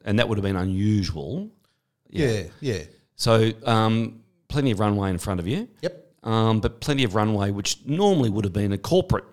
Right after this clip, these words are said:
Speaker 1: I would imagine, the C E O of P W C, they tend to, you know, they finish up on A S X boards. Um, I
Speaker 2: Yeah.
Speaker 1: imagine that that was one of the pathways that was available to you. Equally, you could have gone to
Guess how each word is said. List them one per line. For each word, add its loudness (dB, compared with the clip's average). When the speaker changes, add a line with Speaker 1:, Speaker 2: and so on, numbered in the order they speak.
Speaker 1:
I -4
would -4
imagine, -2
the -2
C 0
E -2
O -2
of -8
P -2
W -6
C, -2
they -2
tend 0
to, -2
you -6
know, -8
they -6
finish -6
up -8
on -4
A -8
S -4
X -12
boards. -2
Um, -4
I -4
Speaker 2:
Yeah. 0
Speaker 1:
imagine 2
that -6
that -4
was -8
one -4
of -6
the -8
pathways -4
that -4
was -8
available -4
to -2
you. -2
Equally, 4
you 0
could -2
have 0
gone 2
to 2